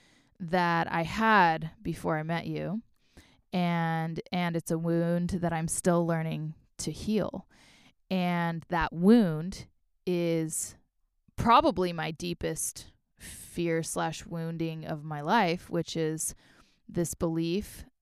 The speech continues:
that I ultimately am unlovable and that everyone is going to eventually leave me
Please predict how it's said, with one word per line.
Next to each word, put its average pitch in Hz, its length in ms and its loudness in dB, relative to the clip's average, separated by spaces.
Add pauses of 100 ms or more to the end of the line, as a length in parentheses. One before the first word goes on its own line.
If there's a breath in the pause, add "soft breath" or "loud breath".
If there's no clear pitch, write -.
that 156 640 -2 (920)
I 170 360 2
ultimately 175 720 0
am 160 240 -2
unlovable 160 960 -6 (320)
and 165 240 -4
that 156 220 -4
everyone 170 520 -4
is 160 140 -6
going 160 380 -8
to 160 420 -6
eventually 151 540 -8
leave 160 320 -10
me - 240 -14